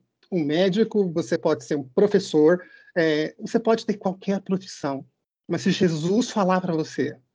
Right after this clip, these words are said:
como ele falou pros apóstolos, "Vai pra Jerusalém e espera." Meu irmão, o conselho que eu te dou, vai. Assim, eles não sabiam o que ia acontecer, eles só sabiam que al-, algo ia acontecer, porque o mestre falou.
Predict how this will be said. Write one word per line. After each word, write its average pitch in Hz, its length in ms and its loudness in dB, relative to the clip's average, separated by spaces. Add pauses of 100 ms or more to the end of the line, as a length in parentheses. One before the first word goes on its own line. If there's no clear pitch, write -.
(200)
como 175 200 2
ele 175 100 2
falou 160 400 2
pros 196 160 -4
apóstolos, 135 720 -4 (360)
"Vai 175 380 0
pra 202 180 -8
Jerusalém 165 800 -2 (400)
e 160 80 -2
espera." 131 720 -2 (400)
Meu 170 100 2
irmão, 233 280 4
o - 160 -4
conselho 226 340 4
que - 60 0
eu 214 60 4
te - 100 -10
dou, 127 280 0 (400)
vai. 139 380 0 (400)
Assim, - 200 -8
eles 214 200 2
não 233 120 2
sabiam 208 480 0
o - 20 -8
que 190 140 -4
ia 180 60 2
acontecer, 170 460 -4
eles 139 200 -2
só 165 80 2
sabiam 160 360 -4
que 180 120 -8
al-, 165 240 -4
algo 170 580 2
ia 165 240 2
acontecer, 143 640 -2 (340)
porque 151 220 0
o 190 40 8
mestre 185 460 2
falou. 127 460 -2